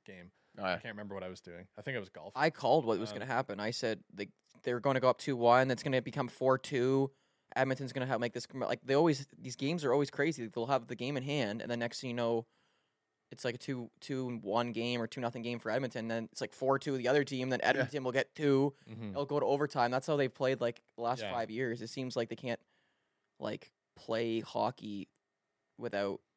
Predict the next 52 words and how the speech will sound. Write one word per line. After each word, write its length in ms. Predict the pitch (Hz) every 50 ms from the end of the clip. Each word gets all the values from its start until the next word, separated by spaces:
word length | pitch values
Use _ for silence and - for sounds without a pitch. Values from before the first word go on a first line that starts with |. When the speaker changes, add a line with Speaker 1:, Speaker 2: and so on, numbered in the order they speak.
| _ _ -
Speaker 3:
run 240 | 110 113 110 117
and 160 | 117 113 104 95
gun, 320 | 107 110 107 104 98 95
Speaker 1:
Well, 80 | 87 120
the 100 | 120 131
thing 220 | - - 165 156
that 100 | 147 127
I 120 | 117 123 131
noticed 300 | 127 127 120 113 143 135
Speaker 3:
giving 140 | 135 131 127
up 120 | 123 -
three 340 | - - 127 123 123 120 120
and 100 | 120 113
then 80 | 117
going 220 | 110 120 123 123 117
scoring 320 | - - 135 127 127 123
three, 320 | 117 - 120 107 104 110 113
<laughs> 120 | 127 139
like 120 | 165 - - _ _ _ _ _ _ _ _ _ - 120
Speaker 1:
they're, 180 | 127 143 151 139
they're 240 | 131 143 143 151
always 280 | 143 139 139 139 131 117
a 40 | 120
run 160 | 113 123 123
and 100 | 123 117
gun 180 | 117 117 113 107
team, 240 | - 120 117 123 131
but 120 | 135 120
the 60 | -
thing 180 | 113 - 139 127
that 80 | 120 110
I 100 | 110 110
noticed 380 | 110 113 110 110 117 113 - -
with 200 | - 107 104 - -
Edmonton 580 | 110 107 107 104 98 - 113 104 101 98 95 - _ _ _ _ _ _ _ _ -
in 140 | 117 110
these 160 | 110 107 101 -
playoffs, 540 | - 120 120 117 110 104 107 110 - - -
and 160 | 113 107 110
it's 140 | 110 - -
pretty 240 | - _ - 208 214
much 220 | 143 120 113 -
been 160 | - 123 117 107
true 360 | - - 131 131 127 120 107 - _ _
the 60 | - 107
regular 280 | 117 120 107 107 104
season 320 | - - 131 131 123 120 107
as 120 | 101 95
well, 260 | 92 113 120 117 107 104
is 100 | 98 -
that 200 | - 110 104 - - _ _ _ _ _ _ _ _ _
they're 340 | 113 104 123 123 127 113